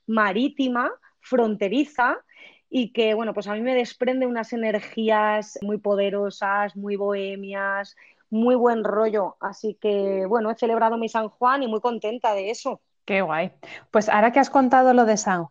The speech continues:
Speaker 2: Juan, y fíjate que no te, no sabía yo qué contarte, eh, me he acordado que,
Speaker 1: <laughs>
Speaker 2: claro, aquí también, aquí también ha habido San Juan. El otro día me contaban de dónde viene la fiesta de San Juan, no sé si será la misma historia para
Speaker 1: A ver,
Speaker 2: todos,
Speaker 1: a ver.
Speaker 2: yo,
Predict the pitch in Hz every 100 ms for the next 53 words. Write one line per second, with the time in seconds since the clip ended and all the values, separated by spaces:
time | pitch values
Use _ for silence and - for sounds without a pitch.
0 | - 240 220 247 320 202 202 202 226 240
1 | 202 180 202 214 208 190 180 175 170 165
2 | 190 208 226 226 220 220 214 202 180 202
3 | 240 214 311 _ _ - 208 202 196 208
4 | 226 226 240 196 202 240 185 - 220 240
5 | 240 233 262 254 262 - _ _ _ -
6 | 180 196 214 220 220 208 185 170 165 160
7 | 151 - 151 - 247 170 - - 196 202
8 | 233 240 233 233 220 240 247 208 170 175
9 | 208 220 220 220 214 208 214 226 220 214
10 | - 220 208 208 208 196 _ _ _ _
11 | 208 208 196 196 196 196 190 196 185 247
12 | 262 233 190 185 202 170 180 185 185 185
13 | 185 190 190 185 196 185 185 185 175 240
14 | 214 180 208